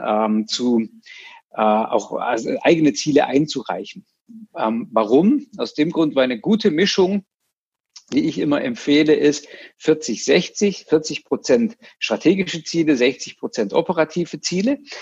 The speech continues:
Und das heißt, dass du eigentlich auf allen, äh, Bereichen, in allen Ebenen das als so eine Maß-,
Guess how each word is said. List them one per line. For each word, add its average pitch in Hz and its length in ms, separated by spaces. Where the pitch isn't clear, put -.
Und 117 60
das 117 160
heißt, 143 280
dass 139 160
du 151 340
eigentlich 175 640
auf 143 240
allen, 196 460
äh, 131 300
Bereichen, 143 540
in 151 160
allen 165 360
Ebenen 175 380
das 147 280
als - 180
so 131 80
eine 117 120
Maß-, 123 600